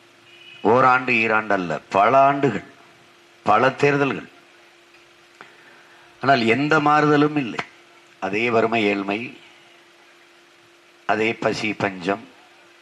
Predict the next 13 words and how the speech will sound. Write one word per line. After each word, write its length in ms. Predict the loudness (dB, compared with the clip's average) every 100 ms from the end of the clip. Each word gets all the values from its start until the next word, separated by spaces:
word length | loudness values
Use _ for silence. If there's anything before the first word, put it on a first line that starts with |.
| _ _ _ _ -4
அதே 160 | -2 0 2
வேலை 220 | 2 2 2
வாய்ப்பின்மை, 540 | 0 -4 -8 -6 -8 -8 -18 -20 -20 -20 _ _ _ _ _ _ _ _ _ _ _ _ -20 _ _ _ _ _ -4
அதே 180 | -2 0 2 0
வரிச்சுமை, 560 | -2 -4 -4 -2 -2 -4 -12 -20 -20 _ _ _ _ _ _ _ -20 _ _ _ -6 -4
எண்ணற்ற 440 | -2 -6 -4 -6 -2
துயரங்கள், 440 | -2 -2 -4 -10 -18 _ _ _ _ _ _ 0
ஒரு 180 | 2 2 2
மாறுதலும் 520 | 2 4 2 2 -2 -6
இல்லை. 160 | -8 -20 _ _ _ _ _ -20 _ _ _ _ _ _ _ _ _ _ _ _ _ _ _ -20 _ _ -4
தடையற்ற 420 | -2 0 0 -2 -4
மின்சாரம் 480 | -4 -4 -2 0 -2
வந்தது, 320 | -4 -2 -2